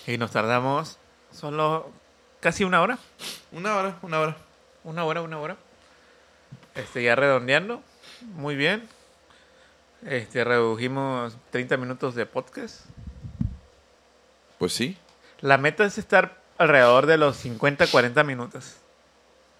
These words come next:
Speaker 2: Ahí va, ahí va.
Speaker 1: Ahí vamos. Ténganos paciencia, tantita paciencia.
Speaker 2: Ya sé, ya sé.
Speaker 1: Y, pues,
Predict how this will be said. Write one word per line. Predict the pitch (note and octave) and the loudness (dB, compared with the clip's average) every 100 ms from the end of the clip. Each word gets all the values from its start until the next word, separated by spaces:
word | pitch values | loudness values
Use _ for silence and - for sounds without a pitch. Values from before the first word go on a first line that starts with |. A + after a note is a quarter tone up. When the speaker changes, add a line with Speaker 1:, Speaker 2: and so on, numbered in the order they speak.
| _ _ _ _ - | _ _ _ _ -2
Speaker 2:
Ahí | G2 | 2
va, | F#2 E2+ - | 2 0 -2
ahí | F#2 | 0
va. | F2 - - - | 0 -2 -8 2
Speaker 1:
Ahí | D3+ | 6
vamos. | C#3 G2 F#2+ - - _ - - - - _ | 6 2 -6 -20 -20 _ -20 -20 -20 -20 _
Ténganos | - C3+ D3 D3+ - | -8 -2 0 0 -2
paciencia, | A2 B2 A2 - | -2 -2 -8 -8
tantita | - A2+ A#2 B2+ C#3 | -4 -4 -4 -2 -2
paciencia. | A2 - A2+ - - - _ _ _ _ - | -4 -8 -12 -14 -20 -20 _ _ _ _ -10
Speaker 2:
Ya | F2 - E2+ | -4 -4 -4
sé, | - - - - | -12 -14 -18 -18
ya | - | -18
sé. | - C3 | -14 -6
Speaker 1:
Y, | B2 B2 | -4 -4
pues, | A#2 A#2+ A2+ A2 A2 - | -4 -2 0 0 -4 -12